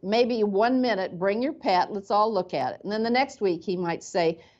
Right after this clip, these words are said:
"Get a funny hat, let's see what we look like with our funny hat." And then they get down to business. And you know what that does? It brings the humanness into it. It makes it a little bit more palatable than just start the meeting and here's the agenda and here's what we're going to do.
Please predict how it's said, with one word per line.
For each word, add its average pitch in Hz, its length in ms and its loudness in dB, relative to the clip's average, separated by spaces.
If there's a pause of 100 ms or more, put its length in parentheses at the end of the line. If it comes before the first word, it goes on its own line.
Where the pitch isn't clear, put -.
(140)
"Get - 140 2
a - 40 4
funny 247 340 0
hat, 185 380 2
let's 220 180 -10
see 247 140 -4
what 214 180 -6
we 208 100 0
look 208 220 -2
like 180 220 0
with 175 100 -6
our 170 100 -2
funny 170 300 -4
hat." 170 280 -2 (220)
And 277 160 4
then 339 140 4
they 302 120 4
get 254 220 -2
down 202 240 0
to 180 60 -6
business. 175 460 -6
And 220 140 0
you 262 60 0
know 311 80 0
what 285 200 0
that 185 220 0
does? 180 380 2 (240)
It 214 220 0
brings 269 340 2
the 214 80 2
humanness 180 840 -2
into 156 480 0
it. - 180 -6 (320)
It 208 180 0
makes 233 360 2
it 214 160 2
a 196 60 0
little 226 340 2
bit 202 260 0
more 190 220 2
palatable 180 800 0
than 175 200 0
just 160 240 -4
start 202 320 2
the 202 80 -8
meeting 170 400 -4
and 156 100 -6
here's 196 220 -4
the 175 140 -4
agenda 160 360 -2
and 156 120 -4
here's 165 200 -6
what - 120 -4
we're 151 100 -4
going 139 280 -2
to 143 60 -4
do. 131 340 -2